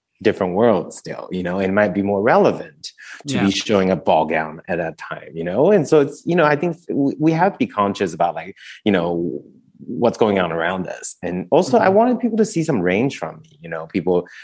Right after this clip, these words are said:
Speaker 1: see me as one certain thing. And I want, I wanted people to s-, see me, you know, as a, a multidimensional designer.
Speaker 2: Speaking of, you know, generating other kinds of revenue,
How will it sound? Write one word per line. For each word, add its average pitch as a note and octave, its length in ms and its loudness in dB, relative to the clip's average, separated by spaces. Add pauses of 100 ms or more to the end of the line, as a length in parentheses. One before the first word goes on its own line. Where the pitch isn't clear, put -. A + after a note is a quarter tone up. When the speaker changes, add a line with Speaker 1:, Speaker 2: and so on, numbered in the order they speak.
Speaker 1:
see G#2 240 2
me G2+ 180 4
as F2 240 0
one F2 400 -2
certain - 380 -6
thing. F2+ 360 -4
And B2+ 120 2
I - 20 4
want, B2+ 320 2 (380)
I A2+ 80 0
wanted B2+ 200 4
people B2 160 -2
to B2 60 0
s-, - 320 -10 (360)
see A#2+ 280 0
me, B2+ 420 2 (360)
you A2+ 80 4
know, F#2+ 240 4
as G2 640 2
a, F2+ 340 0
a G2+ 60 -2
multidimensional F#2+ 800 0
designer. G2 420 -2 (300)
Speaker 2:
Speaking G3 480 -4
of, - 260 -2
you C3+ 160 0
know, C3 240 -2
generating C3+ 880 0 (160)
other C3 300 2
kinds A#2+ 380 -2
of G#2+ 100 -6
revenue, A2 640 -4